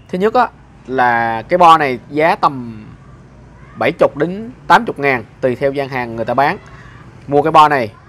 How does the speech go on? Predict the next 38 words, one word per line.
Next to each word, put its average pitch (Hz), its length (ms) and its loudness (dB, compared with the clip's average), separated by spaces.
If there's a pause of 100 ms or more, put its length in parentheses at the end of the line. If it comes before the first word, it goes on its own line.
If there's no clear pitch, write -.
(220)
xong 143 220 -2
là 135 60 -4
về 120 220 -2
mình 117 180 -10
có 147 80 -6
thể 120 140 -6
là 147 120 -4
tận 113 280 -8
dụng, 113 240 -6
à, 110 220 -8
các 170 140 -6
cái 196 100 -4
cục 117 220 -10
biến 147 140 -8
áp 160 220 0
ở 110 80 -8
nhà 135 160 -2
mình 123 140 -4
có 143 100 -2
sẵn 123 240 -10
này. 131 140 -6 (380)
Biến 147 120 -8
áp 151 220 -2
thì 110 320 -4
nó 123 80 -6
rất 165 180 -2
là 151 60 -4
nhiều 123 180 -2
rồi. 110 220 0 (560)
Rồi, 110 300 2
à, 107 480 -2 (1300)
adapter, 160 840 2
à, 143 320 2
rồi, 107 640 -4
à, 104 300 -10 (300)
nguồn 117 260 -4
máy 156 140 -2
tính, 226 340 2